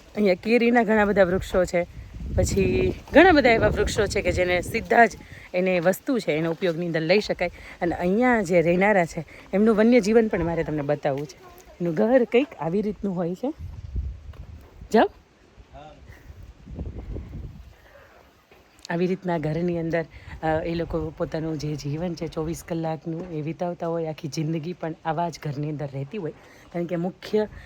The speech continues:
એમનું કામ છે અહીંયા એ ખેતી અથવા તો ખેતીની સાથે સાથે અહીંયા જે બીજી, અ, પ્રકૃતિથી, અ, સાથે જોડાવાનું એનું કામ છે.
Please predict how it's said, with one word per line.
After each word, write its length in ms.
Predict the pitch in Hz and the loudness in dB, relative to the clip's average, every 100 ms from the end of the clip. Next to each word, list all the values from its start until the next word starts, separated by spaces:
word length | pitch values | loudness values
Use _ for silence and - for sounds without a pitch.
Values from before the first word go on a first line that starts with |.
| - 170 | -6 -2
એમનું 280 | 175 180 | 0 0
કામ 320 | 170 175 202 190 | 0 0 0 0
છે 220 | 180 170 | 0 2
અહીંયા 280 | 156 170 240 - - - - | 0 -2 -6 -14 -20 -14 -2
એ 340 | 156 156 151 131 - - - - - - - - | 2 2 0 -6 -16 -20 -20 -20 -20 -20 -20 -2
ખેતી 520 | 202 202 208 202 180 - | 2 2 0 -4 -6 -6
અથવા 240 | 165 165 175 | -6 -4 -4
તો 100 | 175 | -4
ખેતીની 440 | - 190 190 180 | 0 0 0 -4
સાથે 360 | 160 165 160 196 | 0 0 0 -4
સાથે 380 | 180 147 185 220 - - - 175 | -4 -4 -4 -6 -12 -20 -10 -2
અહીંયા 220 | 180 180 | 2 2
જે 140 | 175 | 2
બીજી, 580 | 170 190 180 202 156 135 - - - | 0 0 2 2 2 -2 -10 -10 -2
અ, 140 | 170 151 | 0 4
પ્રકૃતિથી, 840 | - 214 240 - 175 175 165 165 - - _ 151 | 4 4 2 2 0 0 0 -4 -14 -20 _ -8
અ, 60 | |
સાથે 340 | 151 170 165 170 | -4 -2 -2 -2
જોડાવાનું 520 | 170 165 160 156 156 | 2 4 2 0 0
એનું 180 | 151 151 | -2 -2
કામ 260 | 151 156 | -2 -4
છે. 180 | 151 170 | -4 -8